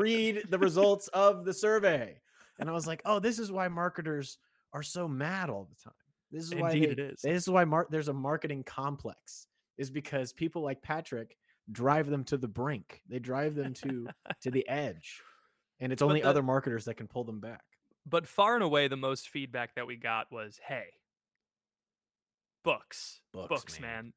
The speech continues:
Speaker 2: We want books."
Speaker 1: Books. There
Speaker 2: A lot,
Speaker 1: was
Speaker 2: we thought, we thought we were gonna get a lot of Biblecast stuff. Like, people like Missus Ruby, shout out Missus Ruby. She joined the Patreon purely for the Biblecast, and we stopped doing it. So
Speaker 1: We
Speaker 2: that's
Speaker 1: did
Speaker 2: awesome.
Speaker 1: three episodes, and we stopped.
Speaker 2: We did
Speaker 1: It
Speaker 2: three
Speaker 1: was
Speaker 2: episodes. So
Speaker 1: how
Speaker 2: we,
Speaker 1: it was.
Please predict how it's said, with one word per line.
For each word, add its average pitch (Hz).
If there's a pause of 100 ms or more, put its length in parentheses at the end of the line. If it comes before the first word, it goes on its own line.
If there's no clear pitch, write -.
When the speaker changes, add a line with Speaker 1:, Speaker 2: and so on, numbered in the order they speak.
Speaker 2:
We 139
want 160
books." 120
Speaker 1:
Books. - (100)
There 120
Speaker 2:
A 147
lot, 156
Speaker 1:
was 180
Speaker 2:
we 170
thought, 202
we 170
thought 220
we 285
were 277
gonna 226
get 180
a 175
lot 165
of 139
Biblecast 131
stuff. 127
Like, 127
people 185
like 165
Missus 147
Ruby, 127
shout 123
out 131
Missus 135
Ruby. 117
She 131
joined 143
the 139
Patreon 123
purely 139
for 131
the 120
Biblecast, 113
and 117
we 113
stopped 110
doing 95
it. 90
So -
Speaker 1:
We -
Speaker 2:
that's 127
Speaker 1:
did -
Speaker 2:
awesome. -
Speaker 1:
three 104
episodes, 98
and 98
we 95
stopped. -
Speaker 2:
We 151
did 147
Speaker 1:
It 120
Speaker 2:
three 165
Speaker 1:
was 202
Speaker 2:
episodes. 170
So 165
Speaker 1:
how 139
Speaker 2:
we, 127
Speaker 1:
it -
was. -